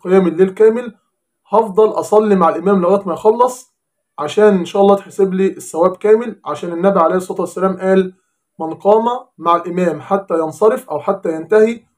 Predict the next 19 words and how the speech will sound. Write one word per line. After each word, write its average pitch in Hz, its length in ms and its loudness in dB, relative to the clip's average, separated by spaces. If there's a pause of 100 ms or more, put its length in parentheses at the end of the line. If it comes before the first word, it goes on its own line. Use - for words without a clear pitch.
(140)
كتبت 196 380 0
له 208 360 4
قيام 180 320 2
ليلة"، 233 380 2 (260)
أو 170 140 4
كما 190 280 2
قال 185 340 2
رسول 180 280 -2
الله 175 240 2
صلى 175 280 -2
الله 175 240 2
عليه 170 160 0
وسلم. 214 400 2 (420)
يبقى 170 180 -2
أنا 220 80 4
علشان 190 520 4
يتحسب 185 420 0
لي 156 100 -12
ثواب 190 420 2